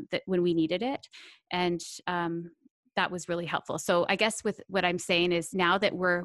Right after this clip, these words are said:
working through the pandemic, we know that we can do what we've done. Now we have to keep our eye on the future. And so what are, what are we gonna take away from this? So although we're still dealing with it and we still have to,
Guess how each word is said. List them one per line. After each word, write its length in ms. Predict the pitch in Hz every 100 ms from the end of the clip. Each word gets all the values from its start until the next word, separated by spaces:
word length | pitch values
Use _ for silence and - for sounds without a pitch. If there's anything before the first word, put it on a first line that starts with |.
| 175
working 320 | 165 196 226 196
through 180 | 202
the 80 | 196
pandemic, 640 | 196 185 170 165 165 165
we 140 | 180 180
know 360 | 170 180 233 202 _ -
that 140 | -
we 100 | 190
can 160 | - 180
do 180 | 185
what 160 | 214 -
we've 160 | 170 160
done. 460 | 190 196 151 190 - - - _ _ _
Now 200 | 180 190
we 100 | 240
have 160 | 226 220
to 80 | -
keep 240 | - 196
our 160 | 185 170
eye 220 | 160 156
on 120 | 160
the 80 | 156
future. 420 | - 156 151 160 87
And 240 | - 170 170
so 240 | - 180
what 260 | 170 165 180
are, 100 | 190 -
what 140 | 190
are 40 | 202
we 100 | 214
gonna 180 | 202 180
take 260 | - 175
away 220 | 170 151
from 240 | 165 214 202
this? 180 | 233 254
So 120 | -
although 300 | 180 180 185
we're 140 | 208 226
still 260 | - 202
dealing 340 | 190 185 175 175
with 200 | 175 185
it 160 | 175
and 80 | 170
we 80 | 160
still 200 | - 175
have 160 | 175
to, 100 | 175